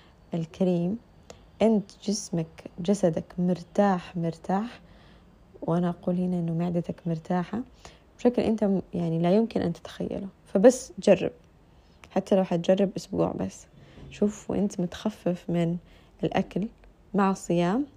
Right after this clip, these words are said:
يعني ناكل أكل بس ما ناكل أكل كثير مرة، والصيام كيف الاثنين مع بعض هيعملوا فرق شاسع في جسدك وحتى في عقلك وفي كل شيء، في كل شيء حرفيًا. آخر شيء وأهم شيء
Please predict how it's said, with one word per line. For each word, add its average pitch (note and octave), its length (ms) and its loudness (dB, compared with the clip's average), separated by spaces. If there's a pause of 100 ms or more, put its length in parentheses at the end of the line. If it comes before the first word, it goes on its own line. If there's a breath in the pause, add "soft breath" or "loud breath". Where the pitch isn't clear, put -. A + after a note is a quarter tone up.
(240)
يعني D#3 300 -2 (120)
ناكل E3+ 320 -2
أكل F3 240 -4
بس E3+ 240 -6
ما E3 80 -2
ناكل E3 320 -4
أكل - 280 -12
كثير E3+ 440 2
مرة، E3 300 -2 (120)
والصيام F#3 880 0 (600)
كيف - 360 -2
الاثنين G3 440 -2
مع F3+ 120 -2
بعض F#3+ 320 -2
هيعملوا F#3 360 -2
فرق - 380 -6
شاسع F3 600 -2 (140)
في - 160 -12
جسدك F3+ 540 -2 (680 soft breath)
وحتى G#3+ 720 -2
في - 160 -10
عقلك - 560 -8 (100)
وفي - 640 -18
كل G3+ 160 2
شيء، - 180 -8
في - 140 -18
كل F#3 180 -2
شيء - 180 -10 (100)
حرفيًا. - 440 -6 (420)
آخر B3 200 -4
شيء A3 200 -4
وأهم F#3+ 280 -6
شيء F3+ 340 -6